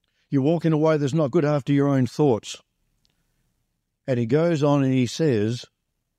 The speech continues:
and this is a judgment, "The thoughts of the wicked, they're an abomination to the Lord." He says, "I can't abide them. I won't dwell in that same place.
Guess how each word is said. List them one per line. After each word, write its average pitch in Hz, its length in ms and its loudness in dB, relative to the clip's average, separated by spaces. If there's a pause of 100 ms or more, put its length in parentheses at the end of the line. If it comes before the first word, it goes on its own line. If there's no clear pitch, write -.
and 120 100 -4
this 113 140 -6
is 113 100 -6
a 107 100 -2
judgment, 123 600 -4 (540)
"The 107 100 -8
thoughts 156 400 -2
of 123 80 -2
the 107 80 -2
wicked, 117 320 -2
they're 117 180 0
an 113 80 -4
abomination 131 800 0
to 117 120 0
the 101 100 0
Lord." 87 340 -6 (1600)
He 156 100 -4
says, 160 60 2
"I 165 80 2
can't 185 240 0
abide 160 400 0
them. 95 200 -8 (380)
I 151 120 -2
won't 156 380 -2
dwell 147 400 -2
in 143 160 -2
that 151 200 -4
same 160 400 0
place. 170 540 -6